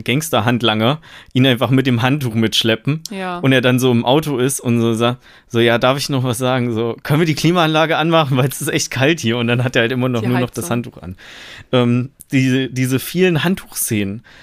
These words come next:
Speaker 1: kamen daher, dass der, ähm, Josh Hartnett mit dem Drehbuchautor eine Zeit lang in New York zusammengewohnt hat und mit dem seiner Frau.
Speaker 2: Okay.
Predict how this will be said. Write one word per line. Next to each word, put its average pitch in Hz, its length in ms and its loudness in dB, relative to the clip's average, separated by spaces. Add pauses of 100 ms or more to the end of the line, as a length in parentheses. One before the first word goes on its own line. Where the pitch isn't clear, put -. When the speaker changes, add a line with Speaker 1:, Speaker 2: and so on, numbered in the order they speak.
(160)
Speaker 1:
kamen 123 240 0
daher, 143 340 2
dass 135 280 -2
der, 120 500 0
ähm, 110 520 -2 (320)
Josh 104 220 -4
Hartnett 156 440 -2
mit 123 200 -2
dem 113 220 -2
Drehbuchautor 117 960 -4 (400)
eine 107 140 -2
Zeit 127 280 -2
lang 127 280 0
in 120 100 0
New 113 80 2
York 127 280 2
zusammengewohnt 110 640 0
hat 95 220 -6
und 110 120 0
mit 107 160 0
dem 104 140 2
seiner 101 220 0
Frau. 92 360 -4 (200)
Speaker 2:
Okay. 202 340 -14